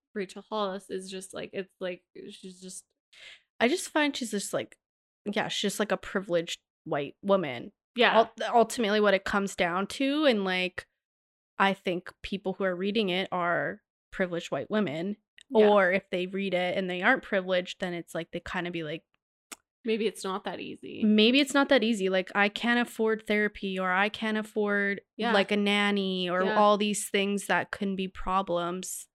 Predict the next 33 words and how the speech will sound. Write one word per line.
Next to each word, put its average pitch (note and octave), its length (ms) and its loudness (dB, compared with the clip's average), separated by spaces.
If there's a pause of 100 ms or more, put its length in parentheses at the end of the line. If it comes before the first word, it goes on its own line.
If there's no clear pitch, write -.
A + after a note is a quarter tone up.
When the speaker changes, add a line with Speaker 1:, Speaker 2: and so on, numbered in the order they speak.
(120)
Speaker 1:
Yeah. G3 300 -8 (200)
Speaker 2:
But F#3+ 140 0
when F#3+ 200 -2
you G3 120 -2
have F#3+ 300 0
money, F3 400 -2
you F3+ 140 -8
can E3+ 380 -8 (480)
brush E3+ 320 -4
it F3+ 100 -6
under F3 240 -4
the F3 140 -6
Speaker 1:
Yeah. F3+ 340 0
Speaker 2:
rug, - 180 -14
like - 400 -10 (540)
Speaker 1:
Yeah, A3+ 280 0
totally. A3+ 520 -4
I F#3+ 100 -2
totally G#3 460 -4
agree. F#3+ 460 -8
I, G3 320 -8
um, F3+ 480 -12 (300)
yeah, G3 180 -2
it's G3+ 240 -6
why A#3 220 8
I C#4+ 40 4
usually B3 460 0
avoid F#3+ 600 -8
those G3+ 180 -6
books G3+ 240 -8
unless F#3+ 300 -6
they G#3 160 -6
come F#3 500 -8